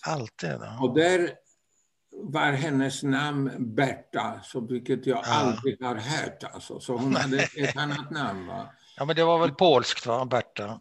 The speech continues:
Speaker 2: Nej, det var tysk snarare.
Speaker 1: Tysk.
Speaker 2: Kom ihåg, när hon föddes nittonhundratolv,
Speaker 1: Mm.
Speaker 2: då hon föddes i Österrike-Ungern.
Speaker 1: Mm.
Speaker 2: Eh, Polen fanns inte då. Polen
Speaker 1: Nej.
Speaker 2: återuppstår nittonhundraarton.
Speaker 1: Ja.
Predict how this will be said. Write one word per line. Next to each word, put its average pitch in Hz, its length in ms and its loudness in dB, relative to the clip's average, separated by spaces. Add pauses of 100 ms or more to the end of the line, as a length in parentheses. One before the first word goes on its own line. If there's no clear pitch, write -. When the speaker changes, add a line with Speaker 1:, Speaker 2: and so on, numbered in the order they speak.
(140)
Speaker 2:
Nej, 175 280 -2
det 190 100 6
var 185 280 2 (220)
tysk - 420 2
snarare. 107 500 -4 (260)
Speaker 1:
Tysk. - 220 -10
Speaker 2:
Kom 143 120 0
ihåg, 139 480 2
när 127 120 2
hon 127 220 0
föddes 151 420 -2
nittonhundratolv, 117 1800 -4 (440)
Speaker 1:
Mm. 113 420 -10
Speaker 2:
då 120 80 0
hon 123 240 0
föddes 123 480 0
i 117 140 2
Österrike-Ungern. 110 1120 -4 (1600)
Speaker 1:
Mm. 104 240 -8
Speaker 2:
Eh, 123 80 -4
Polen 135 440 0
fanns 143 340 -4
inte 92 280 -6
då. 87 160 -8
Polen 117 420 -2
Speaker 1:
Nej. 98 300 -6
Speaker 2:
återuppstår 110 560 -2
nittonhundraarton. 98 1500 -6
Speaker 1:
Ja. 87 460 -12